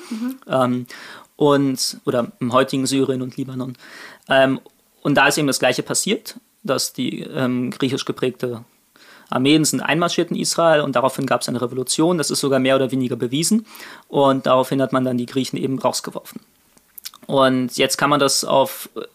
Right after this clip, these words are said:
Speaker 2: es ist immer so eine Sache, ich weiß nicht, wie das bei anderen Religionen ist, aber hier ist es immer so eine Sache, man kann das immer politisch jetzt motivieren und, ähm, jüdische Unabhängigkeitsbewegung, jüdische Stärke, jüdische Kraft, Israel so,
Speaker 1: Mhm.
Speaker 2: ähm,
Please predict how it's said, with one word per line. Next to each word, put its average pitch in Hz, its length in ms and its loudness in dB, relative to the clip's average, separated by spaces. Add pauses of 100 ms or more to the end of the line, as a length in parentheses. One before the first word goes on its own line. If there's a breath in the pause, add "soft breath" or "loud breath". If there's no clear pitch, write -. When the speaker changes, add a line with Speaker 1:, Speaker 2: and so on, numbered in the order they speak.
(240)
Speaker 2:
es 143 140 0
ist 156 80 2
immer 175 160 4
so 147 80 2
eine 156 100 4
Sache, 147 240 2
ich 139 100 0
weiß 147 200 2
nicht, 156 100 -6
wie 151 60 -2
das 135 180 -2
bei - 80 0
anderen 147 240 0
Religionen 143 400 0
ist, 139 100 0
aber 139 140 0
hier 151 160 2
ist 156 80 0
es - 80 -4
immer 139 180 0
so 135 100 -4
eine 135 60 -2
Sache, 135 280 0
man 135 100 -6
kann 147 160 -4
das 139 140 -2
immer 143 100 0
politisch 151 460 -2
jetzt - 160 0
motivieren 143 440 2 (520 loud breath)
und, 143 180 0
ähm, 143 160 4
jüdische 143 420 2
Unabhängigkeitsbewegung, 160 1400 4
jüdische 143 340 0
Stärke, 156 400 4
jüdische 139 260 0
Kraft, 165 320 4
Israel 180 440 0
so, 170 340 2
Speaker 1:
Mhm. - 180 -2
Speaker 2:
ähm, 156 260 0